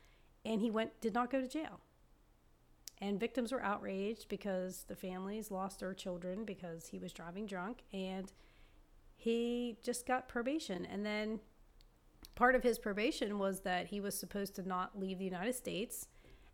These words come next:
And then he and his mother fled to Mexico in twenty fifteen. They were caught and returned to the United States. Um,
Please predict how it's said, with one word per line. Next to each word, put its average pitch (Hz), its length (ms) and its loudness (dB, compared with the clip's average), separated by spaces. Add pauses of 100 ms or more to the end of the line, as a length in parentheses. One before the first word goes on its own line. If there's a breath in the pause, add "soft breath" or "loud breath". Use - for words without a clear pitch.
(100)
And 208 160 -2
then 202 140 2
he 220 160 4
and 240 140 6
his 262 200 2
mother 208 360 2
fled 202 420 0
to 330 120 4
Mexico 240 880 2
in 190 200 -2
twenty 190 240 -4
fifteen. 226 580 -2 (1200 loud breath)
They 196 220 4
were 220 160 2
caught - 720 -2 (380)
and 202 320 0
returned 190 400 0
to 240 80 -2
the 247 60 2
United 233 280 4
States. - 720 0 (360)
Um, 185 580 -6